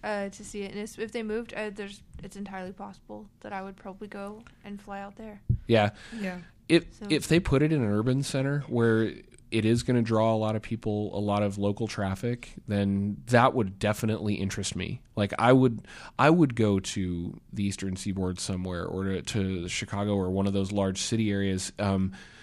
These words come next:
Speaker 2: because then I, then I would feel like I was gonna be in a group of, a larger group of people that were, you know, interested in the same thing I was interested in. There would be more, like, local traffic and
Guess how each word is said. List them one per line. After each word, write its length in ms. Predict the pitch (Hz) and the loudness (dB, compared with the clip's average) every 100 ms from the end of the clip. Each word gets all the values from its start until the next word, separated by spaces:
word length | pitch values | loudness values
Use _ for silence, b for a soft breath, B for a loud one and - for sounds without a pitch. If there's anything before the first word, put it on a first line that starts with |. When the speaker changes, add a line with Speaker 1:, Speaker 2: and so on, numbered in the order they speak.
| B B - - | B B -16 -2
Speaker 2:
because 300 | 120 123 127 | 2 4 4
then 160 | 120 151 | 2 2
I, 180 | 147 113 | 2 0
then 200 | - 120 | -4 -4
I 100 | 127 | -2
would 220 | 123 110 98 | 0 -2 -2
feel 320 | - 123 110 | 0 2 2
like 220 | 101 95 | 0 -2
I 80 | 98 | 0
was 160 | 98 | 0
gonna 200 | 95 98 | 0 -2
be 180 | 92 95 | -2 -2
in 80 | 92 | -4
a 60 | 90 | -6
group 320 | - 107 98 | -4 -2 -2
of, 200 | 90 - - | -4 -6 -10
a 80 | 92 | -8
larger 440 | 92 95 101 95 | -2 0 0 0
group 300 | 85 104 101 | -4 -2 -2
of 180 | 98 92 | -2 -8
people 440 | - 95 95 92 87 | -6 -6 -4 -4 -4
that 160 | 90 - | -6 -6
were, 360 | 87 85 87 - - - | -6 -4 -6 -10 -16 -6
you 100 | 95 | -2
know, 160 | 90 - - | -2 -4 -2
interested 580 | 101 - 90 - 95 | -2 -2 -6 -6 -6
in 100 | 87 | -6
the 60 | 85 | -6
same 220 | 87 92 | -8 -8
thing 180 | 90 90 | -8 -8
I 60 | 85 | -8
was 120 | 87 | -10
interested 440 | 82 - - - | -12 -14 -12 -12
in. 140 | 85 90 | -8 -4
There 120 | 92 | -2
would 120 | 92 | 0
be 100 | 95 | 0
more, 440 | 95 92 92 90 78 | 2 2 0 -2 -4
like, 220 | 90 87 | -6 -6
local 300 | 92 85 85 | -6 -6 -10
traffic 640 | - 87 85 - 92 - - | -8 -8 -8 -8 -10 -12 -12
and 400 | 85 82 85 | -8 -6 -8